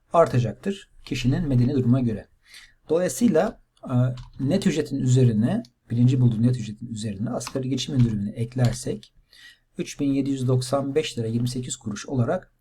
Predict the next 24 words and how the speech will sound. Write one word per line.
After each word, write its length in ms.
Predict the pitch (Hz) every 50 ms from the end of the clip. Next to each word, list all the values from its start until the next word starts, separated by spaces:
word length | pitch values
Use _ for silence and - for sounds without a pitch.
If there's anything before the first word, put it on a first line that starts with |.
| _ _ _ -
kişinin 520 | - - - - 147 151 147 147 139 139
net 200 | 156 165 - -
ücretini 340 | 123 120 120 120 - 143 170
hesaplayabiliriz. 960 | 180 147 - - 139 - - 139 127 127 127 120 117 110 101 101 92 95 101
Beş 260 | 127 131 127 - -
bin 120 | 110 107 107
lira 340 | 107 107 110 110 127 - - -
brüt 140 | 120 117
ücrete 240 | - 98 98 104 131
sahip 440 | 131 - 113 104 101 131 131 - -
bir 80 | 120 120
kişinin 340 | - - - 120 127 127
net 180 | 123 127 127 127
ücretini. 440 | - - - - - 120 - 123 - _ _ _ _ _ _ _ _ _ -
Bunu 440 | 131 131 165 190 208 233 247 - - _ _ _ _ _
şuradan 420 | - - 226 214 175 156 135 143
da 120 | 196 226 214
kontrol 340 | - 160 143 - - 175
edebiliriz. 600 | 160 147 139 - - 117 - - - - - - _ _ _ _ _ _ _ _ _ _ _ _ _ _ - -
Verginet 640 | 131 147 147 151 156 151 180 175 175 175 175 _ -
nokta 360 | 143 143 143 - - - 156
net 220 | 156 151 131 127
internet 380 | 123 127 120 - 135 135 143 147
sitesinde 720 | - - - 113 110 - - 98 95 98 123 160 196 -